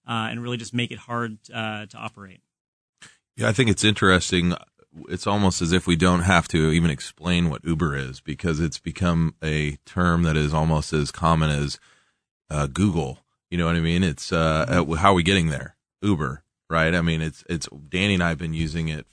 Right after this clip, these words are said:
Speaker 2: since, I mean, we've traveled for, you know, all over the place for years, and it's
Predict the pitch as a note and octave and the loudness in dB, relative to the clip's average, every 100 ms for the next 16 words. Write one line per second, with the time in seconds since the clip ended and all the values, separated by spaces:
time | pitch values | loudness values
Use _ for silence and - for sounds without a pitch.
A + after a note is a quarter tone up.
0 | _ - - E2 - E2 E2+ D2+ - F2 | _ -16 -6 -6 -4 -4 -2 -4 0 4
1 | E2+ D#2+ C#2 - D2+ C#2+ - _ _ _ | 4 2 -2 -2 -2 -2 -10 _ _ _
2 | _ - D#2 E2 F2 E2+ E2 C#2 D#2+ D2+ | _ -4 2 4 4 2 -2 -2 -2 -2
3 | E2 D2 E2 E2 D2+ D2 - D#2 E2 D#2 | -4 0 2 4 2 -2 -4 -2 0 0
4 | - - | -4 -18